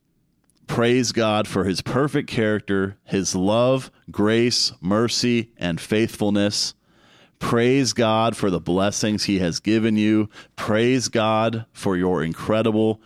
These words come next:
human potential." That's a lot we can put into just the very beginning of our prayers and also into the conclusion of our prayers. As we try to structure these prayers, as we try to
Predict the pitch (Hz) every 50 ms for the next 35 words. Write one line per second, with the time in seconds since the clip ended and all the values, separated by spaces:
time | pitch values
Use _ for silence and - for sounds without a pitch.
0 | _ _ - - - - 101 101 104 107 107 104 101 95 - _ - - 107 -
1 | - 107 98 95 90 - - 78 58 - _ _ _ _ _ _ _ _ _ _
2 | _ _ _ _ _ _ _ _ _ _ _ _ _ - - 95 107 113 - -
3 | 117 107 101 95 98 104 110 117 - - 107 107 - - 101 98 - - 113 107
4 | 104 - - 95 98 92 - - 92 90 85 95 104 104 107 - - - 92 85
5 | 73 95 98 104 107 104 98 92 95 87 90 98 101 107 113 110 110 107 104 101
6 | 107 104 98 - - 107 104 107 110 117 117 - - - - _ _ _ _ -
7 | - - - 104 110 107 110 123 143 143 - - 139 120 110 107 110 110 - 123
8 | 117 110 113 - - 117 113 - - - 135 156 180 143 131 107 90 73 73 -
9 | _ _ _ - - - - 95 104 95 101 98 98 98 92 - - 104 98 92
10 | 82 73 - - - - - - - - - - 107 123 143 156 139 156 160 151
11 | - - 147 139 143 135 123 - - - - 120 120 127 - - - 127 120 117
12 | 113 110 - - 110 101 98 98 104 110 117 - - - _ _ _ _ _ _
13 | _ _ _ _ _ _ _ _ _ _ _ _ - - - 104 120 123 - 127
14 | 127 113 - - 113 107 107 113 117 117 - - 104 98 98 98 95